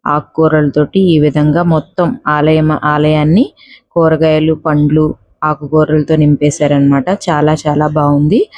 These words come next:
ఆదివారం రోజు అనమాట, ఇరవయో తారీఖు, జూలై ఇరవయో తారీఖు.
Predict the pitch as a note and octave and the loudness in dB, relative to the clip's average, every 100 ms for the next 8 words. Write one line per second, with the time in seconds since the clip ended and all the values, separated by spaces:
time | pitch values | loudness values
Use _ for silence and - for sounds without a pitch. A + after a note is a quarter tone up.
0 | - - - - D#3 D#3 E3+ E3 D#3+ D#3 | -20 -20 -12 -4 -2 0 0 0 0 0
1 | D3 D3 C#3+ C#3+ C#3+ C#3 D3+ C#3+ C#3+ D3+ | 2 2 2 2 2 2 0 2 2 2
2 | D3 - C#3+ C#3+ C#3 D#3+ C#3+ D3+ D#3+ D#3+ | 0 -2 -4 -2 -4 -6 -2 0 2 0
3 | C#3+ C#3+ C#3+ C#3+ - B2+ C3 - | 0 0 2 0 -2 -8 -6 -8